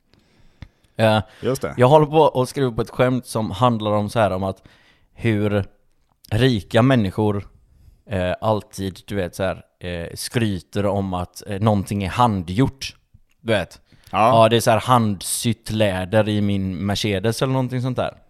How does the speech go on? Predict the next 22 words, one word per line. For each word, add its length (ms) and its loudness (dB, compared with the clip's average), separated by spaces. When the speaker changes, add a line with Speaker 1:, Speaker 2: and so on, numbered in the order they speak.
Speaker 1:
Och, 180 2
Speaker 2:
Ja, 40 0
just 240 0
det. 180 -8
Mm. 320 -10
Speaker 1:
eh, 340 0
då 100 -6
tänker 340 -2
jag 60 -2
så 80 -2
här, 120 0
typ, 240 -8
att 160 -10
det 60 -4
är 60 -2
egentligen 480 0
inte 180 -2
så 340 -6
jävla 260 -2
fancy, 720 -4
för 180 -14
typ 180 -4